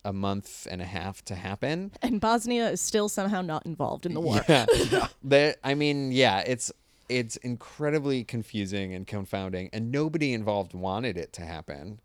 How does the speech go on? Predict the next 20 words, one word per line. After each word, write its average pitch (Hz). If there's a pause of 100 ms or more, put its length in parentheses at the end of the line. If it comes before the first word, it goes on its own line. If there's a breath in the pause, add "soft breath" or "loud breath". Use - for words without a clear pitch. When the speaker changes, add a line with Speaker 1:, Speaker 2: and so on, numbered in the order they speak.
(120)
Speaker 2:
No. 170
Speaker 1:
Except 104
some 120
Germans 95
who 98
are 90
like, 80 (1000)
"They're 107
gonna 196
do 120
it. 123
We 117
better 147
do 117
it 127
first." 127
It 101
was 98
basically 95
they, 90